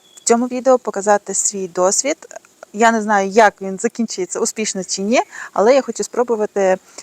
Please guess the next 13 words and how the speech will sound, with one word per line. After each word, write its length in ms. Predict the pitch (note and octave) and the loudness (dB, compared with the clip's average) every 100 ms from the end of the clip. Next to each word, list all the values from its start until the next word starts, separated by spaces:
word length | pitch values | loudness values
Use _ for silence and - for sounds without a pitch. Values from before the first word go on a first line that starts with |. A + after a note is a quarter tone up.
| - | -10
е, 440 | F3 F3 E3+ E3+ E3+ | -6 -2 -2 -4 -6
живцювати 540 | F#3 - F#3 G3+ - | -8 -4 2 2 2
свої 240 | - - F3 | -6 -4 -6
трояндочки 720 | F#3 F#3+ D3+ D3+ E3 - D4 - - - _ | -4 -4 -4 -4 -6 -4 -6 -8 -20 -20 _
різними 420 | F3 F3+ F#3+ B3 A#3 | -8 -4 0 0 0
способами. 580 | E3+ D#3+ - D#3+ D#3+ E3+ _ _ _ _ _ _ _ _ _ _ _ - - - - | -2 -4 -6 -12 -16 -18 _ _ _ _ _ _ _ _ _ _ _ -20 -20 -20 -10
Скоро 320 | - - B3 | -4 2 2
мої 160 | A3 G#3+ | 0 -4
трояндочки 580 | - G3+ G3 G3 - F#3+ | -4 -4 -2 -4 -6 -8
вже 160 | G3 | -6
відцвітуть, 680 | F#3+ - G#3 - F4 - - | -6 -4 -4 -2 -4 -4 -8
їх 100 | A3 | -4
треба 280 | - A#3+ | 2 2